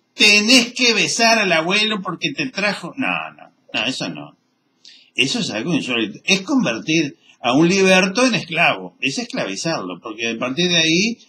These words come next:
bueno, a ver, ¿quién me dice lo que tengo que querer? Bueno, alguien me va a informar a quién tengo que amar. Alguien me va a decir o imponer inclusive, a ver,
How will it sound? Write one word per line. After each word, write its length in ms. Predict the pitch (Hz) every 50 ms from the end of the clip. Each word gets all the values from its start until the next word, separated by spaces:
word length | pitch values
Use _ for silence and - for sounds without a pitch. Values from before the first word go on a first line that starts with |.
| _ _
bueno, 260 | 151 156 156 147 135
a 60 | 131
ver, 220 | 139 160 170 - -
¿quién 260 | - 175 185 214 214
me 120 | 202 190
dice 320 | 175 180 208 190 - 202 180
lo 120 | 156 147
que 120 | 131 147
tengo 240 | 131 175 170 165 156
que 80 | 147 131
querer? 280 | 135 127 123 120 117
Bueno, 280 | 117 127 143 139 123 - - _ _ _
alguien 420 | - 147 180 226 240 247 233 202
me 140 | 170 151 151
va 100 | 165 190
a 40 | 208
informar 580 | 180 - - 160 143 135 143 165 202 226 170
a 100 | 156 131
quién 260 | - - 147 143 143
tengo 280 | 131 135 135 131 113 101
que 120 | - 110
amar. 520 | 101 104 139 196 247 254 208 135 107 - _ _ _ _ _ _ _ _ _ _ _ _ _ _ _ _ _
Alguien 380 | - 139 180 226 254 247 226 202
me 80 | 180
va 140 | 165 165 180
a 60 | 180
decir 500 | 170 151 139 - - 175 185 220 247 240 285 - - - _
o 120 | - 127 139
imponer 560 | 143 143 139 127 160 143 147 165 202 214 214
inclusive, 840 | 208 175 147 143 131 123 - - 185 214 240 233 202 165 131 - _
a 100 | 120 117
ver, 280 | 120 131 156 165 147